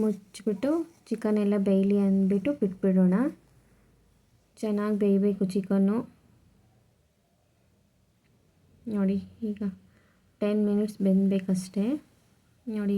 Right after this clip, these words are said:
ಈಗ ಚಿಕನ್ ಬೆಂದಿದೆ, ಟೆನ್ ಮಿನಿಟ್ಸ್ ಆಗಿದೆ. ನೋಡಿ ಯಾವ ಥರ ಎಣ್ಣೆ ಬಿಟ್ಕೊಂಡು ಯಾವ ಥರ ಬೆಂದಿರುತ್ತೆ ಅಂದ್ಬಿಟ್ಟು, ಗ್ರೇವಿ ಯಾವ ಥರ ಇರುತ್ತೆ ಅಂತ ನೋಡ್ಬೋದು.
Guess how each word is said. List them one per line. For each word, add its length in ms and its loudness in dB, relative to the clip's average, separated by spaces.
ಈಗ 220 -2
ಚಿಕನ್ 320 -2
ಬೆಂದಿದೆ, 460 2
ಟೆನ್ 220 2
ಮಿನಿಟ್ಸ್ 280 -2
ಆಗಿದೆ. 340 2
ನೋಡಿ 280 0
ಯಾವ 180 2
ಥರ 100 2
ಎಣ್ಣೆ 240 4
ಬಿಟ್ಕೊಂಡು 440 0
ಯಾವ 180 4
ಥರ 100 -2
ಬೆಂದಿರುತ್ತೆ 580 0
ಅಂದ್ಬಿಟ್ಟು, 320 2
ಗ್ರೇವಿ 380 2
ಯಾವ 180 2
ಥರ 80 0
ಇರುತ್ತೆ 340 -2
ಅಂತ 140 2
ನೋಡ್ಬೋದು. 420 0